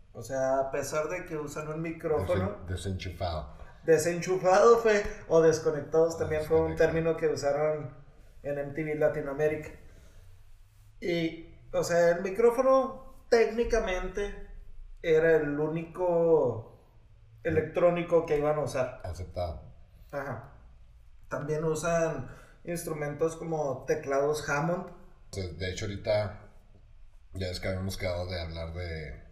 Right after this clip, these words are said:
Speaker 2: de nuestros unplugs favoritos.
Speaker 1: Claro.
Speaker 2: Viene, viene algo
Speaker 1: Al respecto.
Speaker 2: viene algo al respecto de, del desenchufe de los teclados.
Speaker 1: Ok.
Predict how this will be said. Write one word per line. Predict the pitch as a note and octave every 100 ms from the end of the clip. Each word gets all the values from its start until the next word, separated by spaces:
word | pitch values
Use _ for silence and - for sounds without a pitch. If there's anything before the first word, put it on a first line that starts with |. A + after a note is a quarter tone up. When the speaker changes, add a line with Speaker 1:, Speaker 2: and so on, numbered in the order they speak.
| -
Speaker 2:
de | D#2+
nuestros | E2 D#2+ E2+ E2+
unplugs | E2 E2 -
favoritos. | F#2 F2 A#2 A#2 G#2 - - - -
Speaker 1:
Claro. | B2 A2+
Speaker 2:
Viene, | G#2 G#2 G#2 G#2 F#2
viene | G2+ G#2 G#2
algo | G2+ G2 G2 G2 G2+ G2+ G2 - - - -
Speaker 1:
Al | C#3
respecto. | C3 A#2+ D#3 D#3 -
Speaker 2:
viene | G#2+ G#2+ G#2+
algo | G#2+ G#2 G#2+
al |
respecto | A2 G2 - G2+ F#2+ - G#2
de, | G2 F2 E2 D#2+ -
del | F2 E2+
desenchufe | F2 F#2 F2 G2+ G2 G2+
de |
los | F#2+ -
teclados. | G2+ C#3 D#3 D#3+ - - -
Speaker 1:
Ok. | A#2+ A#2